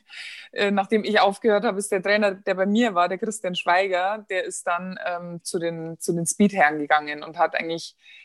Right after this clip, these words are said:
seit zweitausendfünfzehn oder seit vierzehn halt, also nachdem ich aufgehört habe,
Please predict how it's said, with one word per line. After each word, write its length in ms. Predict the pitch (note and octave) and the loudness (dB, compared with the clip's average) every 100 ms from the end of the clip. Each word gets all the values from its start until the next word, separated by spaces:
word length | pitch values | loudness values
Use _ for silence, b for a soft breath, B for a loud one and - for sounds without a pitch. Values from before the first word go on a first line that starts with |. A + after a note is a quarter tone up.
| B | B
seit 280 | F3 E3+ | 2 2
zweitausendfünfzehn 1120 | - F3+ F3+ E3+ E3 G3 G#3 - - F#3+ F#3 - | 2 0 0 -2 -4 -2 -2 -2 -4 -2 -2 -2
oder 180 | D#3 | -2
seit 200 | D3 E3 | 2 0
vierzehn 460 | - G3+ G3+ A3+ G#3 | 4 4 4 2 4
halt, 180 | G3 F#3 | 4 4
also 200 | E3 E3 | 0 -4
nachdem 320 | D#3+ - F3 | -10 -8 -10
ich 140 | F3+ | -6
aufgehört 380 | F3 D#3+ - E3+ | -6 -4 -4 -4
habe, 140 | E3+ | -4